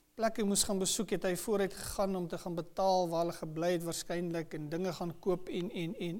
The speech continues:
en. Hy was die sleutelfiguur, die, die regte klanke gemaak en die regte taal gepraat, maar hy was nie deel van die wynstok nie. Sy vrug was dood.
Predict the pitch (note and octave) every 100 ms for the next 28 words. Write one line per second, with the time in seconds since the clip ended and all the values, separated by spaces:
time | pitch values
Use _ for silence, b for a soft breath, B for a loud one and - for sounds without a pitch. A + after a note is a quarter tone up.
0 | F3+ E3 D#3 - - b b b b b
1 | b b A#3 A#3+ A#3+ A3+ A3 G3+ - B3+
2 | A#3+ G3+ - E3+ - B3 A#3 G3 F#3 E3+
3 | G3 G#3 A#3 G#3 G#3 G3+ G3 - F#3+ F#3
4 | F#3 F3+ E3+ F3 F3+ - - - G3 G3
5 | G3 F#3 G3 F3+ E3+ F#3 F#3+ F#3 G3 -
6 | - b b b b - F#3 F#3+ D3 F3
7 | G#3+ G#3 G#3+ G#3 G#3 F#3 F3+ E3 - C3+
8 | - A#2 - _ _ _ _ _ _ _
9 | _ _ _ _ _ b - C4 A3 C4+
10 | B3+ A3 F#3 E3 F#3+ D#3 - -